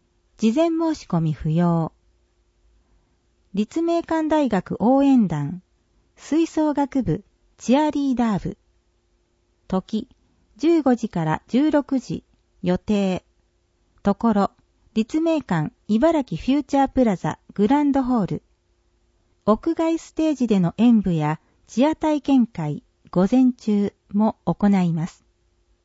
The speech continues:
学生や市民、企業の交流イベント。見る、体験、知る、食べるなど、百以上の企画が出展。アクセス。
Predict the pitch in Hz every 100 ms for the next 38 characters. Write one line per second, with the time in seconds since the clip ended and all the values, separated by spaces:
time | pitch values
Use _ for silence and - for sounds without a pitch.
0 | _ _ _ _ _ _ _ _ _ _
1 | _ - 226 - - 285 277 254 240 -
2 | _ _ - 320 330 277 180 - _ -
3 | 311 277 240 180 160 - - 254 320 311
4 | 302 285 285 220 170 - 151 - _ _
5 | _ _ _ _ _ _ _ 220 320 254
6 | 180 - _ - 180 233 226 214 208 196
7 | _ _ - - 196 214 - _ _ -
8 | 226 240 269 233 196 160 160 165 _ _
9 | _ 214 214 349 381 359 277 233 180 -
10 | - 208 196 196 190 175 - - 180 170
11 | 196 - _ _ _ _ _ _ _ _
12 | _ _ _ - 311 - - 202 - 156